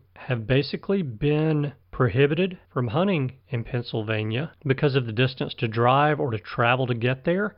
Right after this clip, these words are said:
to only hunt one day out of a weekend. So now, with the opportunity to hunt two days over the course of the weekend,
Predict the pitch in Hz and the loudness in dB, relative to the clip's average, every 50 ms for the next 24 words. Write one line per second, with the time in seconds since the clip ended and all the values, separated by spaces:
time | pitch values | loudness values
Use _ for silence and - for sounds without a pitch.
0 | _ _ - - - - 208 151 170 196 208 214 160 - - 165 170 170 - - | _ _ -10 -8 -6 -2 0 2 4 4 4 2 2 0 0 0 0 0 -2 -4
1 | 240 147 123 135 147 156 165 160 143 117 127 127 131 135 135 - 131 123 123 117 | -6 -2 0 2 2 2 2 0 0 2 2 2 2 2 0 0 -2 -4 -4 -2
2 | 123 131 139 185 208 - - 113 107 - - - - _ _ - - - 127 117 | 0 0 0 -2 -2 -4 -6 -6 -8 -8 -10 -16 -20 _ _ -18 -6 -2 -2 0
3 | 113 110 107 107 110 110 120 135 156 190 190 - _ _ - 127 - - - - | 0 -2 -2 -4 -2 -2 0 0 -2 -2 -4 -8 _ _ -10 -8 -8 -6 -4 -2
4 | 139 120 - - 127 - - 127 127 120 113 117 107 104 104 117 113 - - _ | -2 0 0 0 -2 0 0 0 2 2 2 0 0 0 -2 -2 -4 -6 -10 _
5 | - - - 156 165 170 156 175 180 185 185 160 185 180 185 185 185 - - 185 | -14 -6 -2 0 0 2 2 2 2 2 2 0 0 -2 -2 -4 -4 -2 -2 -2
6 | 185 185 - - 175 160 175 190 196 185 - 190 190 190 190 185 - | -2 -2 -2 -2 -2 0 0 0 0 0 0 0 0 0 0 -2 -4